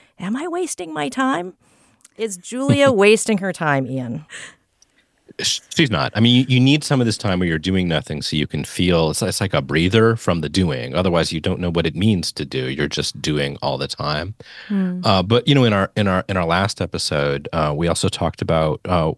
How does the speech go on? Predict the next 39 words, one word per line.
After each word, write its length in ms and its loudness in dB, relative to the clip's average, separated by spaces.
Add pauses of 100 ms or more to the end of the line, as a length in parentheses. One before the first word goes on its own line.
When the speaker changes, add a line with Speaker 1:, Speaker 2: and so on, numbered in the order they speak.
(160)
Speaker 2:
what 180 2
it 100 0
means 260 2
to 120 0
rest. 300 2
And 100 0
rest 180 0
doesn't 260 -2
mean 160 0
sitting 320 -2
around 360 0
necessarily. 580 -6
It's 180 -4
not 140 0
like 200 -2 (140)
napping, 380 0
although 180 -2
that's 200 -2
a 40 -8
part 260 2
of 80 -4
it. 180 -6 (680)
You 180 6
m-, 100 2 (160)
also, 320 2
you 140 0
know, 60 2
h-, 220 -8
hobbies, 480 0
other 160 0
kinds 300 0
of 60 0
activities, 500 -2
doing 320 2
something 320 -2
that 100 -2
keeps 320 -4
you 80 0
busy, 540 2